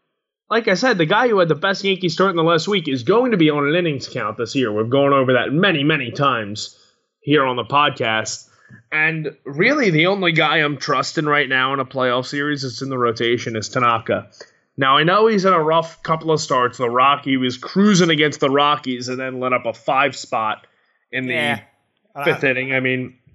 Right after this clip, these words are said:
Speaker 2: up,
Speaker 1: that
Speaker 2: up,
Speaker 1: happened.
Speaker 2: up nine one.
Speaker 1: Yeah, yeah.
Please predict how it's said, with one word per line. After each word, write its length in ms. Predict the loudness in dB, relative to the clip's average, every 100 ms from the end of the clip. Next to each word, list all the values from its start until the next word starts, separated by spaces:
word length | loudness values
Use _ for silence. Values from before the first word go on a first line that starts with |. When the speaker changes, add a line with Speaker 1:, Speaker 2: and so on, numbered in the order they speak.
| _ _ _ _ _ -8
Speaker 2:
up, 160 | -2
Speaker 1:
that 180 | 0 2
Speaker 2:
up, 0 |
Speaker 1:
happened. 340 | 2 0 0 0
Speaker 2:
up 60 |
nine 220 | 0 2
one. 260 | 0 -2 -4 _ _ _ -20 -20 _ _ _
Speaker 1:
Yeah, 260 | -2 -2 -2 _
yeah. 260 | -4 -4